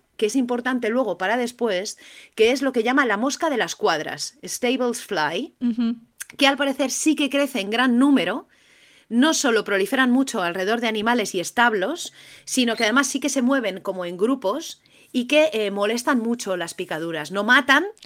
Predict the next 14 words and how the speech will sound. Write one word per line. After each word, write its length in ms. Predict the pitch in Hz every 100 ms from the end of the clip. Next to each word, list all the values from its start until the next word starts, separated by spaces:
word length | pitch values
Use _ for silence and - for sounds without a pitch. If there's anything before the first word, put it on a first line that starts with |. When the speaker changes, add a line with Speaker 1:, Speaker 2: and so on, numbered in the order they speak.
| -
Speaker 1:
pero 140 | 208
Speaker 2:
Claro. 120 | 220 196
Speaker 1:
molestan 360 | 214 220 254
muchísimo 540 | 226 220 - 240 240 240
a 40 |
humanos 540 | 214 214 214 254 294
que 100 | -
estén 240 | 185 196 202
cerca 260 | 214 208
de 60 | 208
los 180 | 202 196
establos 480 | 185 214 220 247 202
y 60 |
tal. 240 | 170 139